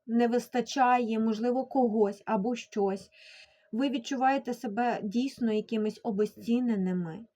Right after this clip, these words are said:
Відчуваєте важкість і обмеження, що ви не можете робити так, як ви хочете. Ви не надаєте ресурс,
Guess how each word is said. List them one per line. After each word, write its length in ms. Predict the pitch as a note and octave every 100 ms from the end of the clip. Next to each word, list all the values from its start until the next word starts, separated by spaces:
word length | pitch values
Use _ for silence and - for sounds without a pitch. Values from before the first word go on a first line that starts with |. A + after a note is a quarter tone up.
| _ _ _ A3
Відчуваєте 1040 | A3+ - A3+ B3 B3 A#3+ - A#3+ A3+ - -
важкість 800 | G3+ A#3+ C#4+ - A3+ G3 _ -
і 120 | A#3
обмеження, 920 | A3+ A3 A#3 B3 G#3 F#3+ F3 E3 - - -
що 220 | - A#3
ви 100 | B3+
не 140 | C#4
можете 580 | D4 D4+ C4 A3 G#3 G#3+
робити 400 | G#3 F#3 G3 G3
так, 240 | G3 F#3
як 120 | F#3 F#3
ви 100 | F#3+
хочете. 600 | F#3+ F3+ F#3 - - - - _ _ _ -
Ви 140 | B3+
не 140 | C#4+ D4
надаєте 640 | D4 C4+ C#4+ - D4 C#4+
ресурс, 720 | C4+ - C4+ C4 - -